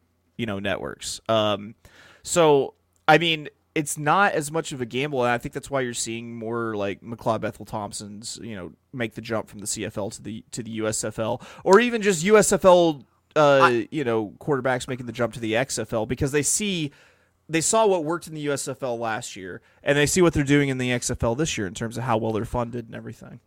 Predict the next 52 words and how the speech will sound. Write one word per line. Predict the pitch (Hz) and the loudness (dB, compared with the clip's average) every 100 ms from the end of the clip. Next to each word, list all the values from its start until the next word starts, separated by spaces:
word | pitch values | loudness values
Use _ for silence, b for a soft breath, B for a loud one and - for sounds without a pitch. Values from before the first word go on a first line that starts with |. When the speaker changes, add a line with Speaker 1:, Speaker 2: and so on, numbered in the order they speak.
| _ | _
Speaker 2:
You'll | 175 202 | 0 4
probably | 247 247 | 4 4
get | 220 | 4
a | 180 | 4
lot | 151 147 151 | 6 6 4
of | |
overlap | 139 139 139 139 | 2 0 2 0
between | 127 127 139 | 0 -6 -8
players | 127 135 127 123 | -2 0 0 -4
between | 123 139 | -8 -8
the | 123 | -6
X | 113 123 | -6 -6
F | 127 | -6
L | 123 | -6
and | 113 | -6
U | 117 | -8
S | 123 | -8
F | 135 | -6
L. | 147 151 | -4 -2
The | 135 | 0
C | - 214 | 2 4
F | 262 | 4
L | 277 | 4
is | 254 | 4
a | |
little | 240 202 | 4 2
different. | 147 185 165 | 2 0 4
I | 151 | 4
think | 170 180 | 2 -4
McLeod | 165 170 165 | -2 2 2
Bethel | 156 151 | 2 -2
Thompson's | 139 147 143 127 | -4 -4 -4 -8
a | |
special | 117 - 135 127 | -6 -2 -2 -2
case | 123 - 123 151 | -4 -6 -6 -6
'cause | - - | -8 -8
he's | 165 165 | -6 -2
taking | 180 165 151 | 0 0 -6
a | |
pretty | 120 - 147 151 135 | -10 -6 -2 -2 -2
significant | - 127 117 127 - 117 - | -6 -8 -10 -12 -10 -14 -12
pay | - 117 | -10 -10
cut | 120 160 156 - | -4 -2 -4 -6
to | 131 | -10
go | 101 117 | -6 -6
down | 123 113 110 | -4 -4 -2
Speaker 1:
Yeah. | 123 | -4
Speaker 2:
from | 131 | -6
the | 117 | -6
C | - 131 | -6 -4
F | 117 | -6
L. | 110 117 156 | -4 -2 -4